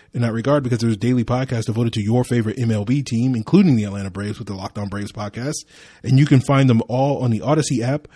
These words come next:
or wherever you get your podcasts. So I do want to apologize for not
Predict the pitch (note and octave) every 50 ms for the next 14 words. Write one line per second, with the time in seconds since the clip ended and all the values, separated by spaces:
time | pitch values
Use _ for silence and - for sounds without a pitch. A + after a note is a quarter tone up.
0 | - - _ _ - - A#2 G#2+ G#2 G2+ - - D3 D#3 B2 G#2+ G#2 G#2+ B2 C3
1 | G#2+ A#2+ A#2+ A2+ B2+ A#2+ C3 C#3 C3 D3+ D3+ D#3 C#3+ - - - - - _ _
2 | _ _ _ _ _ _ _ _ _ _ _ _ _ _ _ _ _ _ _ _
3 | _ _ _ _ - - - - - - - - F3+ E3 D3 C#3+ D3+ D3 D3+ G3+
4 | G3 F#3+ F#3 E3+ D#3 D3+ D3 - D3 C#3 C#3 C#3+ C3 C3+ C3 C3 C3 - B2 A2+
5 | A#2 B2 B2 -